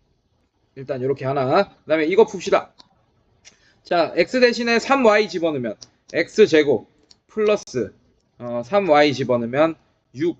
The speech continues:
와이 제곱. 육, 예, 왜 X 제곱이야? 씨. 다시. 자, 삼 와이 집어넣으면 구 와이 제곱.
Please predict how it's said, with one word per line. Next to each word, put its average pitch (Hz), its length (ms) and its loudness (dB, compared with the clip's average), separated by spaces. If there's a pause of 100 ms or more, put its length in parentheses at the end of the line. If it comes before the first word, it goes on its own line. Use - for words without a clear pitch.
(120)
와이 127 240 0
제곱. 104 320 -8
육, 160 260 0 (540)
예, 104 240 -16 (300)
왜 113 140 -16
X 107 200 -20
제곱이야? 104 440 -16
씨. - 220 -20 (2250)
다시. 170 400 -2 (300)
자, 160 120 0
삼 233 240 0
와이 208 180 4
집어넣으면 175 420 -4
구 220 280 0
와이 175 320 4
제곱. 117 320 0